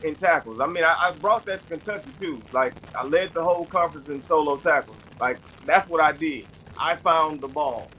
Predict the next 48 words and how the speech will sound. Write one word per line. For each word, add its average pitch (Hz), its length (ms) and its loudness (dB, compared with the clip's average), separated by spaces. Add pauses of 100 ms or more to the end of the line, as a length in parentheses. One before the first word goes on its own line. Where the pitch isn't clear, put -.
(100)
Wherever 175 380 -2
it 190 120 -2
was, 185 380 0 (400)
I 139 140 -4
was 139 160 -10
gonna 135 160 -6
be 143 240 -4
by 120 240 4
the 117 80 -4
ball. 113 360 4 (400)
Now, 151 360 6
why 170 520 2
they 180 120 -8
brought 170 360 0
me 170 220 -10
in, 165 220 -8
and 127 180 -6 (340)
I 151 260 8
have 110 340 -2
no 147 580 -6 (240)
idea, 117 600 -6 (260)
you 117 100 -8
know, 113 220 0
honestly, 127 480 2 (220)
because 135 420 4
I, 143 300 4
I - 80 0
know 170 260 4
I 151 120 0
could 160 180 -10
have 135 180 -10
competed. 143 540 -6 (180)
I 165 100 4
didn't 214 140 4
even 175 120 -2
really 165 180 0
get 147 160 0
an 139 60 6
opportunity 127 720 -2
when 117 120 -4
I 110 80 0
got 120 320 0
there. 85 140 -14 (220)
They 135 100 -2
moved 170 260 0
me 165 80 -2
from 135 160 -10
corner 180 560 2